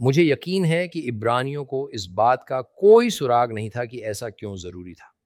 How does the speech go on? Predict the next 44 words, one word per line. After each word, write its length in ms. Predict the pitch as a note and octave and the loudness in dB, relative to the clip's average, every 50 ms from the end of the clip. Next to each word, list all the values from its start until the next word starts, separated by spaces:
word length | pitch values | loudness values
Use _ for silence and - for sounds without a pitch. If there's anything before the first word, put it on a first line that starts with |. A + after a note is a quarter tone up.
| _ _ _ _ _ _ _ _ _ _ - A2+ | _ _ _ _ _ _ _ _ _ _ -2 4
रशी 340 | A#2 C3+ D3+ - G#3 A3 | 4 6 6 4 2 -2
ने 160 | G#3+ G#3 G3+ F#3+ | -2 -2 -4 -4
इस 140 | E3 - | -6 -8
शब्द 360 | - - - D#3 E3 E3+ D#3+ E3 | -8 -4 -2 -2 -2 -2 -4 -10
के 120 | - E3+ | -8 -8
इस्तेमाल 400 | D3 - - - C3 B2+ B2+ B2+ | -8 -8 -8 -8 -4 -4 -4 -4
पर 120 | B2 C3+ | -6 -8
टिप्पणी 420 | B2 G#2+ A#2 - - - G2+ F#2 E2 | -10 -10 -12 -14 -12 -10 -10 -10 -12
की 140 | - - C#2+ | -14 -18 -20
है 140 | - _ _ _ _ _ _ _ _ _ _ _ _ _ _ _ _ | -20 _ _ _ _ _ _ _ _ _ _ _ _ _ _ _ _
और 80 | B2+ B2 | -4 -2
वह 160 | B2+ B2 A#2 | -2 -2 -2
खुद 320 | - - - F3 A3 G#3 | -4 0 2 4 4 4
भी 280 | B3 G3+ A3 B3+ C4+ B3 | 4 4 4 4 4 2
इस 100 | A3+ G3 | -4 -4
बात 280 | F#3+ F3 E3 D#3+ D#3+ - | 0 2 2 2 2 0
से 340 | - - D#3 D3+ D#3+ E3+ - _ _ _ _ | -4 -6 -6 -6 -6 -8 -14 _ _ _ _
कुछ 220 | - F3 D#3+ - - - | -4 -2 -2 -2 -2 0
हद 120 | C#3+ D#3+ E3+ | 2 2 2
तक 400 | - _ - D3 C3 - _ _ _ _ - | 0 _ -4 -4 -4 -6 _ _ _ _ -4
असमंजस 540 | C3+ B2 - C3 B2+ B2+ C#3 D3+ D#3+ F3+ - F3 | -4 -4 -4 -4 -2 -2 -2 -2 -2 -4 -8 -10
में 120 | E3 C#3+ | -10 -4
था 240 | - A#2+ C3 C#3+ - - - _ _ - | -2 -2 -2 -2 -2 -8 -20 _ _ -12
कि 80 | D#3 | -10
जैतून 400 | C3+ A#2 B2 A#2 A2+ - D3+ D#3 | -4 -2 -2 -2 -2 -4 -10 -10
को 160 | D#3 - D3+ C3+ | -10 -10 -10 -10
विशेष 500 | A#2 A2+ G#2+ - D#3+ E3+ F3+ E3 - D3 | -8 -8 -6 -4 -2 -2 -2 -4 -6 -8
रूप 140 | D3 D3 | -10 -10
से 140 | C#3 - C#3+ | -10 -14 -18
क्यों 200 | C3+ _ D3 C#3+ | -12 _ -8 -8
पीटा 260 | B2+ C3+ B2 A2 A#2+ A2 | -8 -8 -10 -10 -10 -10
जाना 220 | A2 G#2+ G#2+ G#2+ | -10 -12 -12 -14
चाहिए। 280 | G2 - G2 G2 F#2+ _ _ _ _ _ _ _ _ _ _ _ _ _ _ - | -16 -18 -20 -20 -20 _ _ _ _ _ _ _ _ _ _ _ _ _ _ 4
मानक 340 | A#2 B2+ C3+ F3 G#3+ A3 A3 | 6 8 8 8 6 2 0
तरीके 360 | - F#3 F3+ F3 - F3 D3+ | 0 -2 -2 -2 -4 -8 -10
से 140 | - E3 E3 | -10 -10 -8
जैतून 420 | C#3+ B2 B2 A#2+ - C#3+ C#3+ C#3 | -4 -4 -4 -4 -4 -8 -12 -8
को 140 | C3 D3+ C#3 | -6 -6 -4
मोर्टार 560 | A#2 A2 A#2+ C3+ C3+ C3+ - C3+ C3+ C#3 C#3+ | -2 -2 0 0 0 0 2 2 2 2 0
और 160 | C#3+ C3+ B2 | -2 -6 -8
मूसल 340 | A#2 A#2+ B2+ B2 - - D3+ | -8 -8 -8 -8 -10 -10 -12
से 160 | B2 - C#3+ | -12 -12 -12
कुचलना 420 | - - A#2 - B2 A#2+ B2 B2+ B2 | -12 -12 -12 -10 -10 -8 -8 -8 -10
बहुत 680 | A2 G#2 G#2+ B2+ C3 C#3 D#3+ E3+ F3 F3 F3 - _ | -10 -6 -6 -6 -4 -4 -2 0 0 0 -2 -6 _